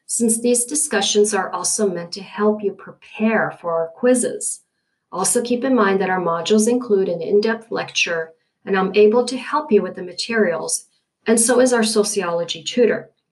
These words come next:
Attached to this announcement is the document for the reply instructions, which also includes an example for all three required parts.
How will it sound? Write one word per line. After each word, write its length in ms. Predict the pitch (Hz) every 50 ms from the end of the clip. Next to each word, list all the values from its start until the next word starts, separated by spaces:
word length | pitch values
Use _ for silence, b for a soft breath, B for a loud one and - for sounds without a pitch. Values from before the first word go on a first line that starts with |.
| _ _ _ _ _ _ _ _ - -
Attached 580 | 208 214 - - 226 220 220 220 - - - -
to 80 | 254
this 240 | 254 285 294 - -
announcement 640 | 330 285 208 180 170 139 - - 180 170 170 165 -
is 140 | - - -
the 80 | - 269
document 720 | 262 208 170 170 170 - - 170 165 165 160 - - -
for 140 | - 190 175
the 80 | - -
reply 460 | 175 175 175 - - 185 180 180 185
instructions, 960 | 208 233 254 - - - 175 - - - - 214 269 302 311 - - - b b b b b b b _
which 160 | - - 185
also 300 | 170 165 - - 220 214
includes 440 | 214 214 214 220 214 202 202 208 233
an 100 | 247 254
example 640 | 247 233 220 214 190 180 180 185 - 185 180 180 180
for 160 | - 180 -
all 240 | - 185 180 180 196
three 320 | 190 - - 196 196 190 190
required 600 | 196 196 - - - 165 160 160 160 165 - -
parts. 600 | - - 285 254 - - - - - - -